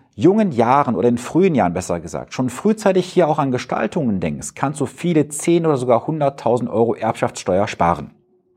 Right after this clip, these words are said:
Und es ist halt gewährleistet, dass alles nach deinem Tod, nach deinem Wunsch funktioniert und abgewickelt wird.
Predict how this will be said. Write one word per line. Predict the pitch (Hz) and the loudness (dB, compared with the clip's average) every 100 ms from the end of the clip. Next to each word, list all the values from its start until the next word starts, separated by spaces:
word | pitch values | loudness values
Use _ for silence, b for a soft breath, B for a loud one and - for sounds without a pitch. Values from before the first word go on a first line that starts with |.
| _ _ _ _ B B B B B B B B _ | _ _ _ _ B B B B B B B B _
Und | - 156 196 196 | -2 2 2 2
es | 139 139 | 0 2
ist | 170 | 2
halt | 156 151 | 2 2
gewährleistet, | 117 127 147 151 151 | 4 4 4 2 0
dass | 127 - | -2 -2
alles | - 175 190 | 2 2 2
nach | 151 143 | 0 -6
deinem | - 131 123 | 0 0 0
Tod, | 123 135 143 | -2 -2 0
nach | 120 | -2
deinem | - 110 117 120 104 | 0 2 4 2 0
Wunsch | 107 113 - - | -2 -2 -6 -8
funktioniert | - 113 110 - 95 95 | -4 -4 -4 -6 -2 -2
und | 98 | -4
abgewickelt | - - 101 95 82 - | -10 -2 -2 -2 -6 -8
wird. | - - - | -14 -14 -20